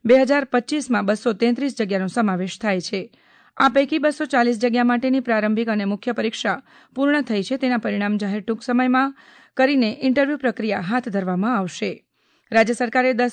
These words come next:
વર્ષીય ભરતી કેલેન્ડર જાહેર કર્યું હોવાનું પણ મંત્રીશ્રીએ ઉમેર્યું હતું. ભાવનગર જિલ્લામાં વિવિધ બાળ સુધારણા જૂથ પાણી યોજના હેઠળ ચારસો આડત્રીસ કરોડ રૂપિયાના ખર્ચે છસો એકસઠ ગામને આવરી લેવાયા છે.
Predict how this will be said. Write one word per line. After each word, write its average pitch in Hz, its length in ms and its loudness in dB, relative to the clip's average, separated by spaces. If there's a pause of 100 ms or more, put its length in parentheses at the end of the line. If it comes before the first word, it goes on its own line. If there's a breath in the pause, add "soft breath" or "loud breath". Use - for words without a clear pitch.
વર્ષીય 247 300 -2
ભરતી 226 320 -2
કેલેન્ડર 220 360 0
જાહેર 196 260 -2
કર્યું 214 240 -2
હોવાનું 254 240 0
પણ 202 240 -4 (340 soft breath)
મંત્રીશ્રીએ 233 560 0
ઉમેર્યું 196 360 -2
હતું. 196 300 -10 (840)
ભાવનગર 269 440 4
જિલ્લામાં 320 420 2
વિવિધ 302 260 -2
બાળ 285 220 4
સુધારણા 262 460 2
જૂથ 254 240 -2
પાણી 240 260 4
યોજના 240 320 2
હેઠળ 269 260 0
ચારસો 233 500 -2
આડત્રીસ 214 400 -2
કરોડ 214 240 -4
રૂપિયાના 214 340 -2
ખર્ચે 220 500 -6 (420 soft breath)
છસો 269 260 0
એકસઠ 269 400 -2
ગામને 202 300 0
આવરી 208 260 -2
લેવાયા 185 360 -2
છે. - 320 -10